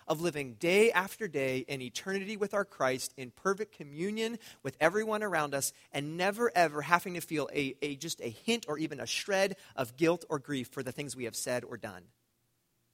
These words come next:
That is part of what makes heaven, our eternity, so sweet to look forward to. It's an eternity of glorifying God,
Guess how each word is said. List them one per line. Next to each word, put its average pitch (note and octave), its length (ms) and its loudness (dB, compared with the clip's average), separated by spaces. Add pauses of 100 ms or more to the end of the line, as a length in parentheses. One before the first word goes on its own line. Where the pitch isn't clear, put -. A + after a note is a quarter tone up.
(260)
That F#3+ 160 -4
is G3 120 0
part F#3 240 0
of D#3+ 80 -2
what E3+ 180 4
makes D#3+ 220 -2
heaven, E3+ 400 -4
our D#3 180 2
eternity, D3+ 480 -4
so D#3 680 0
sweet - 560 -6 (120)
to B2 100 -12
look A2 160 -10
forward G#2 360 -12
to. G#2+ 200 -12 (260)
It's E3 200 2
an F3+ 100 0
eternity F#3+ 760 0 (200)
of C#3+ 120 2
glorifying F#3+ 840 6
God, C#3+ 400 8